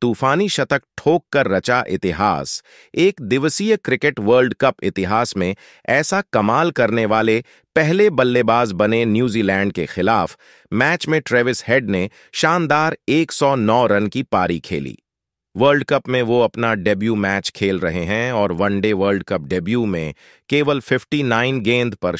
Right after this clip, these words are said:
शतक लगाकर ट्रेविस हेड ने इतिहास रच दिया है। न्यूजीलैंड के खिलाफ मैच में ट्रेविस हेड ने फिफ्टी नाइन गेंद पर शतक लगाकर धमाका कर दिया। ट्रेविस हेड वनडे वर्ल्ड कप के डेब्यू में सबसे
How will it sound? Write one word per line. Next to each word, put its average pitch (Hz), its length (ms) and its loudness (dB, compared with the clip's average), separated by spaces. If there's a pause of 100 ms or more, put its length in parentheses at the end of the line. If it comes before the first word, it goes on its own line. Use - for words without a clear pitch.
शतक 117 360 -2
लगाकर 101 580 0
ट्रेविस 110 460 -2
हेड 101 240 -2
ने 95 200 -4
इतिहास 92 520 -4
रच 78 260 -8
दिया 65 260 -8
है। - 220 -16 (420)
न्यूजीलैंड 135 580 2
के 123 120 -2
खिलाफ 113 480 -2
मैच 101 340 -2
में 104 180 -2
ट्रेविस 101 440 -2
हेड 101 200 -2
ने 82 200 -6 (280)
फिफ्टी 135 380 -2
नाइन 117 380 0
गेंद 107 300 -2
पर 101 180 -2
शतक 98 380 -4
लगाकर 90 540 -2
धमाका 82 520 -6
कर 73 200 -8
दिया। 69 320 -10 (520)
ट्रेविस 139 420 0
हेड 135 200 2
वनडे 127 380 2
वर्ल्ड 123 340 2
कप - 240 0
के 123 140 -2
डेब्यू 123 440 0
में 127 220 0
सबसे - 600 -4